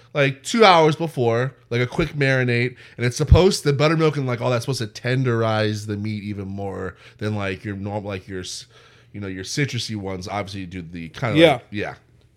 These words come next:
Speaker 1: So we did that, and then you cook 'em, and then you dab 'em up, you brush 'em up with,
Speaker 2: A little
Speaker 1: with
Speaker 2: dabble
Speaker 1: said,
Speaker 2: do ya.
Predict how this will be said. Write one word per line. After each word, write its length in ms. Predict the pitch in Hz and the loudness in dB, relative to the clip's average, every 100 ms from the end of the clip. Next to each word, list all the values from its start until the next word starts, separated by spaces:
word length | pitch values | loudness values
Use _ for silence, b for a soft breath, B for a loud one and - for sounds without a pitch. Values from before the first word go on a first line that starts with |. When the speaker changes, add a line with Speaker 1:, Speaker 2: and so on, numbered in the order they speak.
| _ - _ - - - | _ -20 _ -20 -16 -4
Speaker 1:
So 200 | 147 139 | 0 2
we 100 | 135 | 2
did 240 | 147 127 | 2 4
that, 300 | 147 151 135 | 6 6 6
and 100 | 135 | 4
then 140 | 139 | 2
you 80 | 123 | 0
cook 360 | 120 - 208 170 | -2 2 2 4
'em, 300 | 135 131 127 b b | 4 4 0 b b
and 160 | - 123 | -4 0
then 140 | 131 | 0
you 120 | 127 120 | 0 -2
dab 460 | 110 135 151 151 | 0 4 4 4
'em 160 | 131 131 | 2 2
up, 240 | 151 127 | 2 0
you 80 | 113 | -4
brush 360 | 117 135 127 123 | -2 0 0 -2
'em 100 | 139 | -2
up 220 | 135 123 | 0 0
with, 80 | 131 | 4
Speaker 2:
A 40 | |
little 220 | 156 160 | 6 6
Speaker 1:
with 60 | 135 | 6
Speaker 2:
dabble 160 | 156 151 | 6 6
Speaker 1:
said, 180 | 139 156 | 6 8
Speaker 2:
do 120 | 175 | 8
ya. 220 | 147 | 8